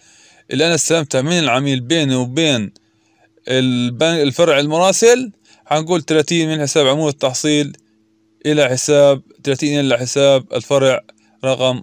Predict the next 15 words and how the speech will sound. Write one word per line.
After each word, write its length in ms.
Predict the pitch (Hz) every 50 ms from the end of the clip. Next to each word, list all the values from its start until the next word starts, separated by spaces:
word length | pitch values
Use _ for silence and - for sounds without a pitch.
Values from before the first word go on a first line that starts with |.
| - -
أربعة. 560 | 139 160 170 165 190 190 196 220 240 226 - _ _ _ _ _ _ _ _ _ _ _ _ _
وبعدين 760 | - 131 131 143 135 143 156 151 175 185 175 147 123 101 98 104 _ _ _ _ _ _ _ _ _ _ - _ _ _ _ _ _ _ _ _
خلصنا 460 | - - 131 131 156 165 - 170 165
هيك، 380 | 190 196 185 220 226 240 226 202 - _ _ _ _ _ _ _ -
بدنا 420 | 123 147 160 170 165 156 160 175
نلقي 220 | 175 160 - 165
القيدين 580 | 160 151 - - 151 139 131 151 156 156 156 156 - -
النظاميين 920 | 143 143 143 139 131 120 135 135 131 127 127 127 127 123 120 120 120 113 - - _ _ _ _ -
اللي 160 | - 120 113
هو 460 | 104 139 151 156 151 143 143 135 131
القيد 260 | - - - - 156
الثاني 640 | 139 131 - - - 175 196 208 208 220 240 262 220 _ _ _ _ _ _ _ _ _ _ _ _ _ _ _ _ _ _ _ _ _ _ _ _ _ -
والقيد 440 | 165 175 196 208 208 196 220 208 190
الأول 420 | 185 123 110 104 98 95 - - - _ _ _ _ _ _ _ _ _ _ _ _ _ _ _ _ _ _ _ _ _ _ _ _ _ _ _ _ - - _ _ _ _ -
بتسعة 400 | 131 143 143 - 151 156 156 139